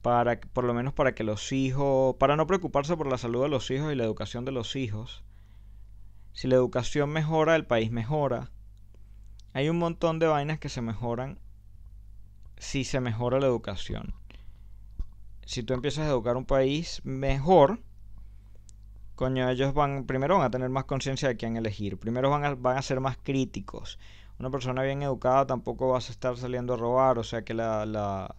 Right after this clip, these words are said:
violencia y la, la delincuencia pueden disminuir. Una persona bien educada, mm,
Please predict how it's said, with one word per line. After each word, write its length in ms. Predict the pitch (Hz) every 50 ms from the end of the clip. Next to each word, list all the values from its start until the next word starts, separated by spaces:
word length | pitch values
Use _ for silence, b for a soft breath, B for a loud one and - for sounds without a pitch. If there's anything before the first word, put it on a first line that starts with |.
| - -
violencia 640 | - 147 151 110 110 110 107 - - 123 120 120 120
y 120 | 117 110
la, 360 | 107 101 98 - - - b b b b b b b b b b
la 80 | - 117
delincuencia 540 | 117 113 107 107 104 - 117 113 - 131 110
pueden 260 | - 120 120 120 120
disminuir. 720 | 117 113 117 113 101 104 107 113 120 123 120 117 101 - -
Una 160 | - 113 117
persona 300 | 110 120 113 123 120 120 120
bien 200 | 123 123 123 123
educada, 640 | 123 123 123 120 107 - 135 131 131 131 131 131 127
mm, 480 | 127 127 127 120 113 104 113 113 110